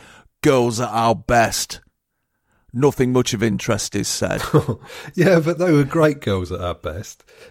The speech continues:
Speaker 2: The only thing
Speaker 1: Mm.
Speaker 2: that let them down a bit was their roots in that earnest Leeds scene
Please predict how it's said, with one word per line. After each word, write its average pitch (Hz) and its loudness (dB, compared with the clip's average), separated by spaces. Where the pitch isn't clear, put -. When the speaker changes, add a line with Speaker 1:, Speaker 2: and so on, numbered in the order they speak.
Speaker 2:
The 165 2
only 190 4
thing 175 2
Speaker 1:
Mm. - -4
Speaker 2:
that - -8
let 117 -4
them 113 -6
down 107 0
a 98 -4
bit 92 -12
was 101 -10
their 107 -6
roots 110 -4
in 101 -2
that 98 -4
earnest 110 -2
Leeds 101 -4
scene 82 -8